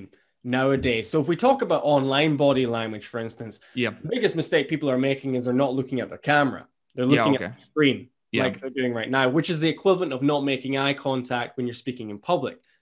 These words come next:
Speaker 2: But
Speaker 1: Yeah.
Speaker 2: if I look back at my camera, this is a lot better now for both of us,
Speaker 1: Yeah.
Speaker 2: Boris. So
Speaker 1: Yeah.
Speaker 2: that's one thing for sure. I think other peop-, a lot of people are being talking heads, where there's
Speaker 1: Okay.
Speaker 2: just zero activity at all, and they're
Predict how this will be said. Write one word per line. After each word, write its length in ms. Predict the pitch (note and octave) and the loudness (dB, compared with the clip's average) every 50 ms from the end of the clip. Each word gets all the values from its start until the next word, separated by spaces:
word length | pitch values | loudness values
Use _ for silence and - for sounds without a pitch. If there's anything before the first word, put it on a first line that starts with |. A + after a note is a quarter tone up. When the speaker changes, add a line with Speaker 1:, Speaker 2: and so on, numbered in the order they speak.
| _ _ | _ _
Speaker 2:
But 60 | - - | -4 -2
Speaker 1:
Yeah. 60 | - | 0
Speaker 2:
if 40 | C3 | 2
I 120 | D#3+ D#3+ | 2 4
look 200 | D#3+ D#3+ D#3+ C#3 | 4 2 0 0
back 240 | D3 D3 C#3+ C#3 - | 0 0 0 0 0
at 60 | D3+ | -4
my 120 | B2 B2 A#2+ | -6 -6 -6
camera, 480 | - - D#3+ D#3+ D#3+ D#3+ D3 C#3 C3+ | -4 -2 0 2 2 2 2 0 0
this 200 | B2 C3 B2+ - | -2 -2 -4 -6
is 100 | C3+ A#2+ | -6 -8
a 60 | B2 A#2 | -6 -4
lot 260 | B2 C3 A#2+ - - | -2 -2 -4 -2 0
better 260 | D3 D3 D3 B2+ C3+ | 2 2 2 2 0
now 240 | C3 B2 A#2 A2 G#2+ | -2 -2 -2 -2 -4
for 160 | - - A#2 | -6 -10 -8
both 260 | G#2 A#2+ D#3 E3 D#3+ | -2 0 0 0 -2
of 120 | C#3+ A2 A2+ | -4 -8 -10
us, 360 | G#2 - - - - - - _ _ _ _ - | -10 -10 -12 -16 -20 -20 -20 _ _ _ _ -18
Speaker 1:
Yeah. 180 | - G2+ G2 G2 - | -16 -14 -14 -8 -4
Speaker 2:
Boris. 480 | A#2+ A2+ G#2+ G2 F2 - - - - - _ - - _ _ | -4 -4 -4 -4 -6 -10 -14 -18 -20 -20 _ -20 -20 _ _
So 200 | - - D#3 C#3 | -8 -4 -2 0
Speaker 1:
Yeah. 60 | C3+ | 2
Speaker 2:
that's 300 | C#3 F3+ G3+ F3+ - - | 4 4 4 4 2 -2
one 300 | D3 C#3+ D#3+ D#3 D3 C#3 | 0 2 2 4 2 0
thing 280 | - D#3 C#3+ C3+ B2 | 0 -2 -2 -2 -2
for 100 | B2+ B2+ | -6 -8
sure. 380 | B2 - - D3 D3 D#3+ E3+ - - | -10 -8 -4 -2 -2 0 -2 -2 -2
I 80 | D3+ | -4
think 300 | C#3 - G#3 G3 F3+ F#3 - - | 0 2 2 2 2 0 -2 -2
other 280 | - E3+ F#3 G#3 G#3 | 0 2 4 4 4
peop-, 220 | G3 G3+ G#3 G3+ - | 2 0 -4 -4 0
a 40 | |
lot 140 | D3+ E3 F#3+ - | 2 2 2 2
of 60 | - | 0
people 180 | G3+ F3+ F#3 | -4 -4 -2
are 60 | F3+ E3 | -2 0
being 260 | D#3+ E3 E3 D#3 D#3 | 0 0 -2 -2 -2
talking 400 | - E3 E3 E3 E3 - D#3 C#3 | -2 -2 -2 -2 -2 -4 -4 -4
heads, 500 | C3+ D#3 E3 F#3 G#3+ A#3 A#3 - - - _ _ _ _ _ _ _ | -2 0 2 2 0 0 -4 -10 -16 -16 _ _ _ _ _ _ _
where 100 | - C3+ C3+ | -2 0 2
there's 140 | C#3 C3 C3 | 2 2 2
Speaker 1:
Okay. 120 | C3 D3+ | 2 0
Speaker 2:
just 180 | B2+ - - - _ _ _ - B2 | 0 -2 -4 -8 _ _ _ -20 -16
zero 460 | A#2+ A#2+ B2 C#3 D#3 E3 E3+ E3 D#3+ | -8 -2 2 4 4 6 6 8 8
activity 680 | D#3+ D3 B2 - - - D#3+ E3 D#3+ D#3 - D#3+ D#3 | 6 6 4 0 -6 -4 -2 -2 -2 -4 -4 -4 -4
at 160 | D3+ D3 - | -4 -4 -2
all, 300 | D#3+ D#3 D#3 D#3 D#3+ D#3+ | -2 0 2 2 2 0
and 100 | E3 D#3 | 0 -2
they're 60 | C3 | -4